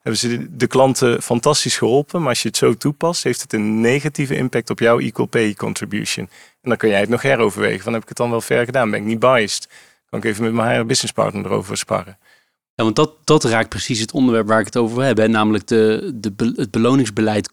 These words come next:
Speaker 2: koppelen echt aan doelen.
Speaker 1: Ja.
Speaker 2: Dus jij gelooft daar heel erg in?
Speaker 1: Ja, ja. Ja, in financiële en niet-financiële.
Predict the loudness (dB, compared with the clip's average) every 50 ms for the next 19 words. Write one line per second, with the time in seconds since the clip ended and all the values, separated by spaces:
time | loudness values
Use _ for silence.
0 | _ _ 2 2 2 2 -2 -2 -2 -2 -2 -2 -4 -4 -6 -8 -8 -4 -2 0
1 | 2 2 2 0 -2 -6 _ _ _ _ -8 0 2 4 4 4 2 2 0 0
2 | 0 0 0 0 2 2 2 2 2 2 2 2 0 2 0 -2 0 0 -2 -2
3 | -4 -4 -6 -2 0 -2 0 0 0 -2 -2 -4 -12 -20 -20 -20 -20 -20 _ _
4 | _ 2 2 2 2 0 0 0 0 -2 -4 -4 -2 0 0 0 2 2 2 2
5 | 2 2 2 0 0 -2 -2 -4 -2 -2 -2 0 0 0 0 0 -4 -6 -8